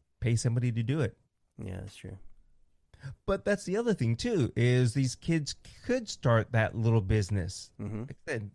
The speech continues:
Speaker 1: um, there are a lot of communities, home, housing communities. Heck,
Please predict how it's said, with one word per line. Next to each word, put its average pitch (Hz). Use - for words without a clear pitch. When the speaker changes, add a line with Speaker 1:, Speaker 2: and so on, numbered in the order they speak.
Speaker 1:
um, 107
there 135
are 131
a 127
lot 135
of 131
communities, 147
home, 123
housing 156
communities. 98
Heck, 185